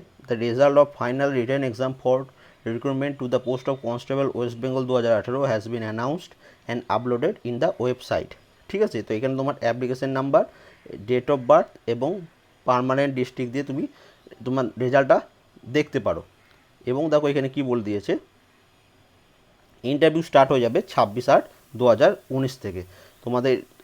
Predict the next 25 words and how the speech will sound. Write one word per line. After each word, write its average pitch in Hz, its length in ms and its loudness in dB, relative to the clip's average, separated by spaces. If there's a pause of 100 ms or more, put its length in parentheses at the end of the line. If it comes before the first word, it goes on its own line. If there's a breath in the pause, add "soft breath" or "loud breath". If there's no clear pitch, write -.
(100)
ইন্টারভিউর 131 420 -2
জন্য 135 220 -2
যে 135 60 -6 (100)
কল 123 200 4
লেটার, 156 260 2 (300 loud breath)
সেটা 123 200 2 (100)
ডাউনলোড 120 300 2
করতে 127 200 -2
পারবে 123 160 4 (140)
চোদ্দো 123 300 0 (120)
আট - 80 2 (380)
দু 104 120 -6
হাজার 135 160 0 (180)
উনিশে। 113 300 -6 (520 soft breath)
এবং 113 120 -2 (180)
এটা 120 120 0 (100)
ব্যাক 127 240 2
করলাম, 135 260 2 (400)
ব্যাক 117 220 -2
করে 127 180 -4
দেখেন 117 180 -6
আমি 120 120 -6
তোমাদের 117 240 -4
দেখিয়ে 113 240 -8
দিচ্ছি। 113 240 -12